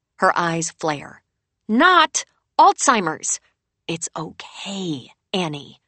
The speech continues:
I try to soothe her. "It doesn't have to be Alzheimer's. Doesn't have to be dementia at all. It can simply be memory loss. But unless you go to the right doctor, you won't get the right help."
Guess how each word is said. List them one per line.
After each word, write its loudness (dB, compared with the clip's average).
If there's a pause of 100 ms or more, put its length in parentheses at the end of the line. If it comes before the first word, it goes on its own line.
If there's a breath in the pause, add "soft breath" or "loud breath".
(140)
I -2
try -2
to -8
soothe -6
her. -18 (260)
"It -6
doesn't 0 (160)
have -8
to -6
be -2
Alzheimer's. -10 (280 loud breath)
Doesn't -2
have -2
to -4
be 0
dementia -2
at -6
all. -10 (500 loud breath)
It 0
can 0
simply 0
be -2
memory 0
loss. -8 (380)
But 0
unless 0
you -2
go 0
to -8
the -6
right -4
doctor, -4
you -4
won't 0
get -8
the -6
right -6
help." -12